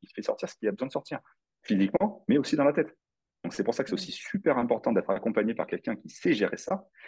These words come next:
Et c'est pour ça que j'ai, moi, à l'époque, c'est pour ça que j'ai fait mon école de coaching. Parce que quand je suis allé sur des séjours de jeûne, euh, où j'étais accompagné, là, pour le coup, on était en pleine nature, tout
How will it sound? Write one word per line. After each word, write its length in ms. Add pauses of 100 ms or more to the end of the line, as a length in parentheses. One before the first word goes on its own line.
(100)
Et 40
c'est 120
pour 160
ça 140
que 60
j'ai, 240 (340)
moi, 140
à 40
l'époque, 240
c'est 120
pour 140
ça 80
que 80
j'ai 60
fait 140
mon 140
école 180
de 60
coaching. 400 (800)
Parce 140
que 80
quand 180
je 80
suis 100
allé 140
sur 140
des 80
séjours 280
de 100
jeûne, 340 (460)
euh, 120
où 80
j'étais 240
accompagné, 340
là, 80
pour 120
le 40
coup, 120
on 40
était 100
en 60
pleine 140
nature, 260
tout 80